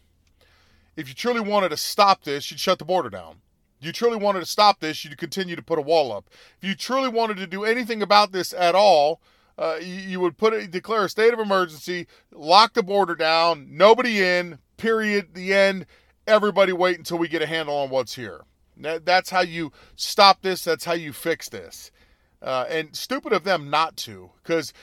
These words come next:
the small percentage of people that they would piss off by doing that, the ten to, ten to fifteen percent of extremists that would really go crazy for them doing that, they'd probably gain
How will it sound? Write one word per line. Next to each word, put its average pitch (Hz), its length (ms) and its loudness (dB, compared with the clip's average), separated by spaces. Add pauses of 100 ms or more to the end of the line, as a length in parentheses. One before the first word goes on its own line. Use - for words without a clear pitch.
(140)
the 170 140 -8
small 226 400 0
percentage 214 500 -8
of 175 80 -12
people 175 300 -12
that 147 180 -6
they 160 120 -6
would 139 200 -10
piss 170 280 -8
off 156 280 -4
by 131 140 -2
doing 143 320 -12
that, 160 260 -8
the 110 220 -14 (320)
ten 170 220 -8
to, 135 180 -20
ten 170 220 -4
to 147 60 -10
fifteen 165 380 -10
percent 151 440 -10
of 120 160 -6
extremists 156 600 -10
that 127 160 -4
would 113 120 -14
really 143 320 -8
go 143 180 -6
crazy 147 400 -8
for 143 140 -16
them 131 180 -10
doing 147 280 -8
that, 170 260 -2 (640)
they'd 170 240 -2
probably 202 640 -2
gain 143 760 -4